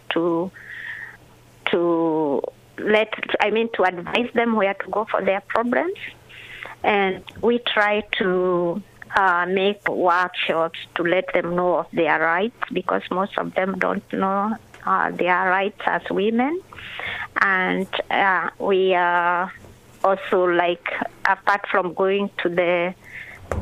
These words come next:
lagers, visiting them, we are also demonstrating, making the,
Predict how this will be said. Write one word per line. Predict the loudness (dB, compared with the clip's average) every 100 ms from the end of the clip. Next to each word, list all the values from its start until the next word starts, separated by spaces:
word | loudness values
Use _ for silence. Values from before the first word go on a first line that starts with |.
| 2
lagers, | 4 4 2 2 2 2 -2 -2
visiting | -2 0 0 0 2
them, | 2 2 2
we | 2
are | 2 0
also | -2 -4
demonstrating, | -2 -2 -2 -4 -2 0 0 -2 -2 0 0 0
making | -2 -2 -2 0
the, | 0 2 0 0